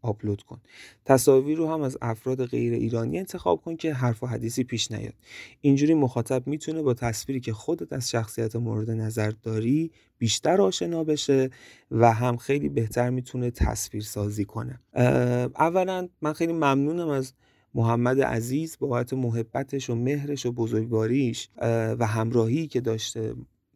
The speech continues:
در کنار ما. در مورد پیشنهادی که مطرح کردن، باید بگم که پیشنهاد بدی نیست، باید بررسی بشه.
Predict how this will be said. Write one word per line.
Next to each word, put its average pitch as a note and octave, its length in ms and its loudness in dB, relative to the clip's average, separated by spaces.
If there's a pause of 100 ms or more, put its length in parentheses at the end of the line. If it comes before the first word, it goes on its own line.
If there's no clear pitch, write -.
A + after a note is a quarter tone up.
(140)
در A2 180 6
کنار G#2+ 440 0
ما. G#2+ 360 -2
در D3 160 4
مورد D#3 260 2
پیشنهادی D3+ 1040 -2
که A#2 400 0 (400)
مطرح A#2 520 -2
کردن، B2+ 640 0 (420)
باید D#3+ 260 4
بگم G2 300 -2
که G3 240 0 (160)
پیشنهاد E3+ 500 0
بدی F3+ 340 0
نیست، C3+ 260 2
باید D3+ 260 -2
بررسی B2+ 540 -2
بشه. A2+ 540 -2